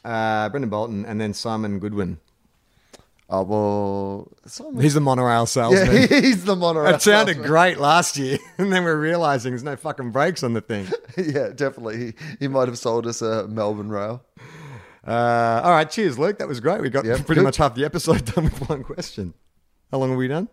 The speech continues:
Speaker 2: Yeah, we certainly did.
Speaker 1: <laughs> Yeah, right.
Speaker 2: We said we might do fifteen minutes. We've done fifteen. Might do another letter.
Speaker 1: Uh, he signs off Westhoff for the Common Medal. You heard it here first.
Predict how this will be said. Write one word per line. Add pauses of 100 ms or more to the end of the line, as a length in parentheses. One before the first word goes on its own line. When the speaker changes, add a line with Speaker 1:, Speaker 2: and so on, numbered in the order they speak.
Speaker 2:
Yeah, (140)
we
certainly
did.
Speaker 1:
<laughs>
Yeah,
right.
Speaker 2:
We
said
we
might
do
fifteen
minutes.
We've
done
fifteen.
Might
do
another
letter. (200)
Speaker 1:
Uh,
he
signs
off
Westhoff
for
the
Common
Medal.
You
heard
it
here
first.